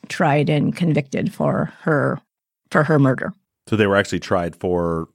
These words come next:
Speaker 2: for murder, even without the body. Is, and you, so that's the, the case with all of them with, in the body of evidence series?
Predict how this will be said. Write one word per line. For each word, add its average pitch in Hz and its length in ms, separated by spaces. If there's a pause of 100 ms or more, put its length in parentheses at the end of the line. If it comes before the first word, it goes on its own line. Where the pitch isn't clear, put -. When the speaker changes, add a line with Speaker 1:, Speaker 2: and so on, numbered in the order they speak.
Speaker 2:
for 113 240
murder, 92 400
even 82 240
without 78 280
the - 80
body. 73 300
Is, 104 140
and 104 180
you, 98 140
so 98 180
that's 90 380
the, 87 180 (160)
the 82 80
case 87 260
with 82 140
all 82 220
of 85 100
them 90 240 (420)
with, 104 200
in 101 180
the 90 160
body 85 300
of 80 100
evidence 82 540
series? 90 540